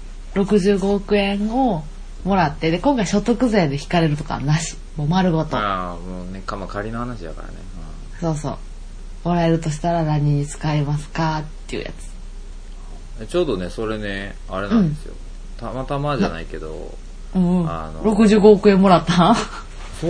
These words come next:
Speaker 2: うなんですよ。
Speaker 1: <laughs> あ、なんか、贈与税でまた二十億ぐらい引かれるで。
Speaker 2: <laughs> いや、あの、あれやね、あの、Netflixの、
Speaker 1: うん。
Speaker 2: えーと、日本のドラマ配信してて、
Speaker 1: うん。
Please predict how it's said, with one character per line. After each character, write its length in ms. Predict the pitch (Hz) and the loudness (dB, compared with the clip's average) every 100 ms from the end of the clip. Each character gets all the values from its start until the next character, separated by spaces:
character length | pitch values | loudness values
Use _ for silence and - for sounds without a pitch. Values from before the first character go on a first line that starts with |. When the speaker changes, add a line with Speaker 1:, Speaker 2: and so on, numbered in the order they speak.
| 180 156 | 4 6
Speaker 2:
う 20 | 117 | 4
な 120 | 98 | 2
ん 160 | 90 | -2
で 80 | 87 | -6
す 120 | - | -8
よ。 120 | 87 85 - - - 220 | -10 -10 -4 -2 0 0
Speaker 1:
<laughs> 460 | 311 - - - - | -2 -6 -12 -8 0
あ、 100 | 185 | 2
な 120 | 180 | 2
ん 60 | 160 | 0
か、 120 | 156 - - | -6 -10 0
贈 240 | 196 208 | 6 8
与 140 | 240 240 | 8 8
税 160 | 180 156 | 8 6
で 120 | 143 | 6
ま 120 | 165 | 4
た 120 | 175 | 4
二 140 | 151 165 | 4 6
十 120 | 170 | 6
億 120 | 156 | 4
ぐ 100 | 156 | 2
ら 60 | 135 | 0
い 40 | |
引 60 | - | -2
か 140 | 151 | -2
れ 120 | 135 127 | -2 -2
る 100 | 127 | -6
で。 120 | 147 - - - | -10 -12 -10 -4
Speaker 2:
<laughs> 460 | - 147 135 104 | 0 4 4 4
い 40 | 123 | 4
や、 280 | 117 110 | 6 6
あ 60 | 113 | 4
の、 180 | 113 113 | 2 0
あ 80 | 123 | 0
れ 60 | |
や 120 | 95 | 0
ね、 100 | 82 - | -4 -8
あ 140 | 87 | -8
の、 240 | 85 85 - | -8 -10 -6
Netflix 720 | 120 147 - 202 214 196 - 101 | -4 -2 0 2 2 -2 -8 -8
の、 320 | 90 85 - - - - - - - | -6 -8 -10 -12 -12 -12 -12 -10 0
Speaker 1:
う 60 | |
ん。 40 | 214 | 2
Speaker 2:
え 100 | 185 | 2
ー 20 | |
と、 200 | 165 87 107 | 0 -6 -4
日 100 | 117 | -2
本 200 | 143 147 | 0 -2
の 100 | 139 | 0
ド 120 | 139 | 2
ラ 100 | 139 | 2
マ 380 | 135 127 123 - - | 0 -2 -4 -6 -8
配 140 | 110 110 | -8 -6
信 140 | 110 | -8
し 60 | 107 | -6
て 100 | 104 | -4
て、 100 | 254 | 0
Speaker 1:
う 20 | |
ん。 240 | 233 92 | 0 0